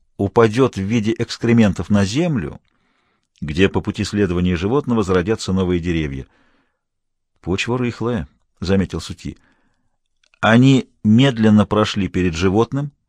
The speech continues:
и вошли вглубь рощи, которая оказалась больше, чем можно было предположить. Между двумя финиковыми пальмами оказался колодец, выложенный плоскими камнями. Сути и пантера бросились друг другу в объятия,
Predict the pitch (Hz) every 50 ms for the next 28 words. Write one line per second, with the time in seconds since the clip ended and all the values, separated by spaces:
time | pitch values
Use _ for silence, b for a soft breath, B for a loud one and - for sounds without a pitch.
0 | _ _ _ _ _ _ _ _ _ _ _ _ _ B B B B B B B
1 | B B 92 101 117 120 - 156 165 165 147 135 143 156 156 131 - 120 127 156
2 | 170 156 - - 120 - _ _ _ _ _ - - 104 95 107 101 104 101 -
3 | 101 - 107 98 104 110 104 101 95 98 113 135 131 - - - - 101 95 92
4 | 90 82 80 90 82 82 82 80 - 80 - - 87 85 80 76 76 67 - _
5 | b b b b b b b b b b b b _ _ - 82 95 110 110 -
6 | 104 110 95 92 98 110 117 117 110 104 95 - - 107 104 95 90 - - 82
7 | 85 82 80 76 - - 123 143 143 127 107 78 67 65 - 87 85 - 87 90
8 | 104 104 - - 98 - - 104 104 107 117 123 123 95 82 76 - - 80 82
9 | 98 101 98 87 95 95 92 87 - 92 98 90 - - 92 92 90 - 107 110
10 | 107 101 90 76 69 64 - _ _ _ _ _ _ _ _ _ _ _ _ _
11 | _ _ _ _ _ _ _ _ - - - - 131 127 - - 156 - - 131
12 | - 127 123 123 113 - 151 156 147 139 120 107 98 113 139 175 196 175 - -
13 | 147 139 131 110 107 113 123 110 110 131 139 113 120 110 117 113 101 98 113 156
14 | 180 165 - - 143 127